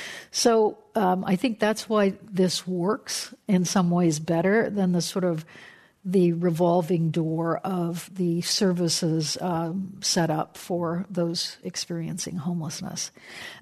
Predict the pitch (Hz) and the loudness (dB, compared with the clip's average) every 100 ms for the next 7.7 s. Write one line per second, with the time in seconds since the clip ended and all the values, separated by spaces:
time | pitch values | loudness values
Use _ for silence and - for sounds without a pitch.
0 | _ 269 240 185 - 233 226 - - _ | _ 0 0 -2 0 4 2 0 -10 _
1 | _ 214 196 185 180 190 220 302 - 294 | _ 2 2 2 -2 0 2 2 2 2
2 | 208 185 196 214 226 233 202 156 156 175 | 4 4 4 0 -2 0 2 2 -2 -6
3 | 294 - - - - - 220 196 233 202 | -8 -14 -18 -20 -18 2 2 4 0 2
4 | 233 240 240 247 226 196 165 156 175 - | 4 2 2 2 4 2 2 0 -2 -4
5 | 233 - 190 190 202 - 165 160 170 175 | -6 -6 -2 -2 -2 -2 -2 0 -2 0
6 | 330 - _ _ _ _ _ _ - - | -2 -8 _ _ _ _ _ _ -20 0
7 | 202 190 190 - 196 185 | 4 4 4 2 2 2